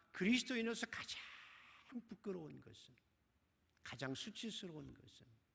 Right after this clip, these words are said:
거룩한 백성이 되지 못하는 것입니다.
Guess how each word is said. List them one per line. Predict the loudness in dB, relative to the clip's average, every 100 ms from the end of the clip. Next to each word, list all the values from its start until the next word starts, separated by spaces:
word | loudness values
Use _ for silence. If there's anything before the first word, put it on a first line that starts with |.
| _ _ _ _ _ _ _ _ _ _ _ _ _ _ _ _ _ _ _ _ _ _ _ _ _ _ _ _ _ -8
거룩한 | 0 4 4 4
백성이 | 2 2 2 0 2
되지 | 2 2 0 -2 -4 -12 -20 _ -16
못하는 | -8 -8 -6 -8 -8
것입니다. | -10 -10 -12 -14